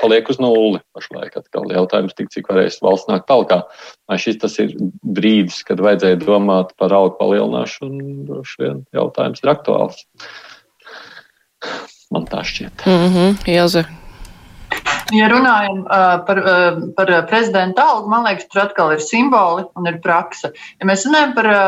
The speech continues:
Speaker 3: praksi, runa ir par trīssimt eiro apmēram. Ja šobrīd prezidentam alga ir pieci deviņsimt, tad tur iet runa apmēram par seši divsimt, ja?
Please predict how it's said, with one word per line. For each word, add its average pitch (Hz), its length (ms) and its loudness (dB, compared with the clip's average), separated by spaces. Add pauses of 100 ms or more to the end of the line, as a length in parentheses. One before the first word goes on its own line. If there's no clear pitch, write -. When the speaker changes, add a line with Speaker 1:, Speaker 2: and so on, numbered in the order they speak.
(140)
Speaker 3:
praksi, 214 560 -2 (420)
runa 240 300 4
ir 247 80 -2
par 202 160 0
trīssimt 196 540 -2
eiro 175 280 2
apmēram. 139 560 -2 (140)
Ja 165 100 -2
šobrīd 202 500 0
prezidentam 165 640 0
alga 170 380 2
ir 156 100 -10
pieci 170 420 -2
deviņsimt, 220 600 0
tad 175 200 -6
tur 196 320 0
iet 185 200 0
runa 180 220 2
apmēram 180 500 0
par 156 120 -6
seši 175 360 0
divsimt, 135 560 -4
ja? 156 160 2